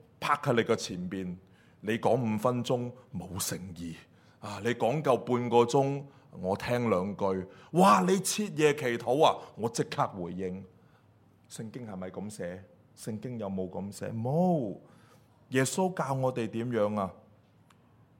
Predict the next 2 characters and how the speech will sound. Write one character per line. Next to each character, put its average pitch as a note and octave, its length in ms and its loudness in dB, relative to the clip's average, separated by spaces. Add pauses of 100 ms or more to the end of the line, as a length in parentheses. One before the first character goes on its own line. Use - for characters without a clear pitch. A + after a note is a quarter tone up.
(880)
要 C#3 240 4 (640)
言 F#2+ 720 0